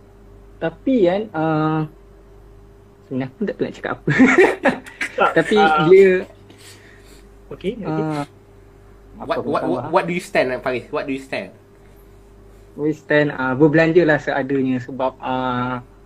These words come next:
Speaker 1: sebab setiap orang kan ada financially, ada perbelanjaan kewangan kan. Daripada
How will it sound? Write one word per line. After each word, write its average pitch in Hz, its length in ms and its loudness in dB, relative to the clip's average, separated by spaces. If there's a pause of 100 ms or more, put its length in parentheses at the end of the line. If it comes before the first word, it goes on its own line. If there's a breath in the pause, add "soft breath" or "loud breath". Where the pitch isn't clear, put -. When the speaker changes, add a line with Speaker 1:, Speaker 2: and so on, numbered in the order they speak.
(240)
Speaker 1:
sebab 143 160 -2
setiap 151 220 -2
orang 185 180 0
kan 202 140 2
ada 147 160 2
financially, 143 840 -2 (680 soft breath)
ada 139 280 -2
perbelanjaan 135 500 -2
kewangan 131 400 -2
kan. 127 220 -6 (440)
Daripada 127 320 -6